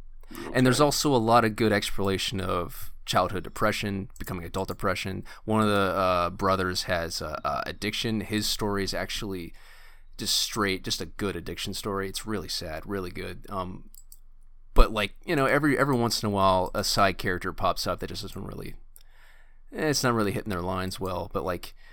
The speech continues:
Speaker 2: and, uh, eh, yeah, th-, it's a C plus. But
Speaker 1: Oh.
Speaker 2: if you're, if you want a good ghost story,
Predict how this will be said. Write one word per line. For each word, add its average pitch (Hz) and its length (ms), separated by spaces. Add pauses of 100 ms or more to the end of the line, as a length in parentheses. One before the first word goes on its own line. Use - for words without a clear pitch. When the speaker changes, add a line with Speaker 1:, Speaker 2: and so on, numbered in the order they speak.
(440)
Speaker 2:
and, 123 240
uh, 139 120 (360)
eh, 139 320 (200)
yeah, 151 220
th-, 110 220
it's 156 180
a 196 40
C 127 220
plus. - 460 (120)
But 95 240 (680)
Speaker 1:
Oh. 80 300
Speaker 2:
if 127 180
you're, 127 280
if 123 180
you 127 80
want 135 380
a 156 40
good 120 320
ghost 92 280
story, - 560